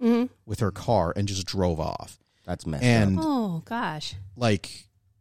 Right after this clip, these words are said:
Speaker 2: the cops didn't investigate it. So the woman basically went to all of her neighbors, got all of this Ring doorbell footage, got clear pictures of the license
Speaker 1: Oh, she
Speaker 2: plate.
Speaker 1: did their job?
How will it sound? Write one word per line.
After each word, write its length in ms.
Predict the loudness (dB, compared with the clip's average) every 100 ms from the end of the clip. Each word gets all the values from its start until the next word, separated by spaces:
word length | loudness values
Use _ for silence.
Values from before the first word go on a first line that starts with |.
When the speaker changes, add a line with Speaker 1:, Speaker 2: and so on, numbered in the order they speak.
| _
Speaker 2:
the 220 | -2 0
cops 440 | 4 4 6 2 0
didn't 360 | 0 2 4
investigate 580 | 4 4 2 2 -2 -6
it. 80 | 0
So 120 | 2
the 80 | 2
woman 420 | 2 4 6 6
basically 480 | 6 4 4 2 0
went 180 | 2 0
to 80 | 0
all 220 | 2 2
of 60 | 2
her 60 |
neighbors, 360 | 0 0 0 -2
got 160 | -4 0
all 200 | 2 2
of 80 | 4
this 200 | 0 0
Ring 360 | -2 0 2
doorbell 420 | 2 0 0 0
footage, 560 | 0 -2 -2 -2 -2 -2
got 320 | 0 0 -4
clear 260 | -6 -2 0
pictures 320 | 0 -2 -2
of 60 | -2
the 60 |
license 300 | -2 0 0
Speaker 1:
Oh, 40 | -2
she 120 | 0
Speaker 2:
plate. 100 | 2
Speaker 1:
did 160 | 2 0
their 140 | -2
job? 300 | 0 0 -2